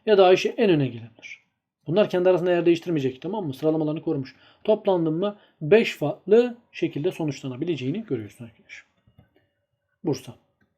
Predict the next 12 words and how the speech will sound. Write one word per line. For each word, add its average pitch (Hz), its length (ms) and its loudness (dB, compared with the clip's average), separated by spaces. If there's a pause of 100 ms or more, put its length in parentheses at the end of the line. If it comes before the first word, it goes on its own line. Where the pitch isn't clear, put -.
(3000)
On 254 100 -2
ikiyi 175 220 0
de 165 60 2
hallettik. 156 380 -2
On 202 120 2
üçe 156 220 -2
doğru 165 300 0
geldik. 117 360 -6
Şimdi 127 380 -12 (180)
biraz 139 360 -12
yakınlaşalım. 135 540 -14 (1300)
Sembollerinden 233 1400 2